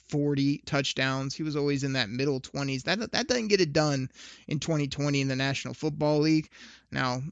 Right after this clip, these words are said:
uh, that one year he blew up, I'd love to have that a little bit more often, but we only saw that one time, and that just disappeared. Um, Jared Goff is sixty-three point four, uh, completion percentage. You love that to come up a little bit, getting sixty-five, sixty-eight. You know, that, that'd be ideal.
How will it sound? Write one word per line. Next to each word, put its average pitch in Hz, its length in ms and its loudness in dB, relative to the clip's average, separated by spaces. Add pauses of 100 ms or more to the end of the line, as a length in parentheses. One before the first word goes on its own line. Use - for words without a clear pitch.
(120)
uh, 95 160 -14
that 120 180 -6
one 160 200 0
year 156 140 2
he 127 120 2
blew 131 280 -2
up, 127 180 -2
I'd 131 100 0
love 139 180 2
to 139 80 -4
have 120 200 0
that 180 180 4
a 185 60 2
little 135 160 -2
bit 123 160 -6
more 123 180 -6
often, 127 320 -6
but 123 80 -4
we 139 100 0
only 139 180 -2
saw 135 240 -2
that 127 220 0
one 135 220 -2
time, 131 340 0
and 123 160 -4
that 127 200 0
just 127 180 -4
disappeared. 139 720 0 (400)
Um, 135 240 -4
Jared 175 320 4
Goff 156 340 0
is 131 140 -4
sixty-three 165 680 -2
point 160 360 -4
four, 160 300 0 (360)
uh, 127 240 -4
completion 160 460 -2
percentage. 170 480 0
You 139 80 0
love 139 260 0
that 147 180 2
to - 60 -12
come 151 200 -2
up 147 160 -4
a - 20 -2
little 156 220 2
bit, 151 260 2
getting 127 240 -4
sixty-five, 151 840 -6
sixty-eight. 156 640 2 (340)
You 147 80 -2
know, 139 140 0
that, 127 200 2
that'd 135 200 2
be 135 140 2
ideal. 135 640 2